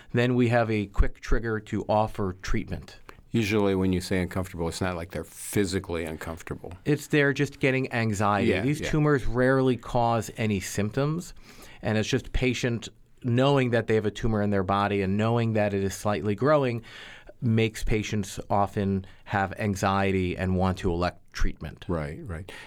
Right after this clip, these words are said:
Speaker 2: And, and why is that, that people usually don't have pain or discomfort from these kidney tumors?
Speaker 1: Most of the small tumors, they are localized. The kidney is surrounded by a large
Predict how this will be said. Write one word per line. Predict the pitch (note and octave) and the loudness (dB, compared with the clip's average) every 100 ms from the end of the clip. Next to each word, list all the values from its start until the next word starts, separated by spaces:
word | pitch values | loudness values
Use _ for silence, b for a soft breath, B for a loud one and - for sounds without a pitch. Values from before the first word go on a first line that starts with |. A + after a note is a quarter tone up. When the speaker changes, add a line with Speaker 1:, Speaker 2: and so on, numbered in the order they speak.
| B | B
Speaker 2:
And, | G#2 A#2 | -2 0
and | A2+ A#2 | 2 2
why | C#3+ D3 | 2 2
is | C3+ | 0
that, | - F2+ - | 0 -2 0
that | F#2 F#2+ A#2+ D#2 | -2 -2 -8 -12
people | - F#2 F#2 F2 | -6 -2 0 0
usually | E2+ D#2 E2+ D2+ | 0 0 -2 -2
don't | E2 E2 - | -4 -4 -6
have | D#2 D#2+ D#2+ D2+ - | -6 -4 -6 -10 -8
pain | F2+ E2+ | -6 -4
or | E2 | -6
discomfort | D#2 E2+ - E2 E2 D#2+ | -6 -8 -6 -8 -6 -6
from | - E2 | -6 -6
these | E2 - | -6 -8
kidney | - D#2+ E2+ | -10 -8 -8
tumors? | D#2+ - F2 F#2+ - - | -10 -10 -10 -10 -16 -6
Speaker 1:
Most | D3+ D3 F#3+ F#3+ | 0 2 4 2
of | F#3 | 0
the | D3+ | -2
small | - - C#3 D#3 | -2 0 2 2
tumors, | D#3+ - F3+ F3+ F#3+ F#3+ - - - - - - - | 2 2 2 0 -2 -4 -10 -14 -20 -20 -20 -18 -12
they | B2+ A#2+ B2 B2 A#2+ B2 | -2 2 4 4 2 0
are | A#2+ A2 G#2+ B2+ | 2 2 2 0
localized. | A2 C3 C#3+ D3+ D3 D3 D3 D3 | 2 2 2 2 4 4 2 -2
The | G#2+ | -6
kidney | - B2+ B2+ | -2 0 0
is | A#2 - | -2 -2
surrounded | B2 A2+ A#2 B2 A#2 | -2 0 2 0 0
by | A2+ | 0
a | G#2+ | 2
large | G#2+ A#2 A#2 A#2 - | 2 2 2 -2 -6